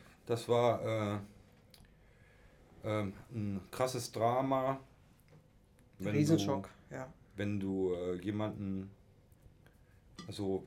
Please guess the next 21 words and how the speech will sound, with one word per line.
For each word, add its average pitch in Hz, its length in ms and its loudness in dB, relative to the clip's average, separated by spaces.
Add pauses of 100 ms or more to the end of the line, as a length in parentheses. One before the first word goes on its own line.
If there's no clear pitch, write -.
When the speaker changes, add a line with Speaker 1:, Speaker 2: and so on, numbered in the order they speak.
Speaker 1:
äh, 104 420 -2
er 113 140 2
war 117 100 10
ja, 120 360 6 (280)
sag 120 160 2
mal, 117 260 4
ich 104 80 -6
sag 120 120 4
mal 117 120 4
so, 127 280 2
Blubbi 120 320 0
war 120 100 4
zum 123 160 -2
Beispiel 117 260 0
mein 110 480 0 (120)
Gitarrenlehrer 143 920 2 (560)
und 113 140 -2
ich 117 140 -4
war 113 100 6
sein 110 180 4
Philosophielehrer. 131 1120 2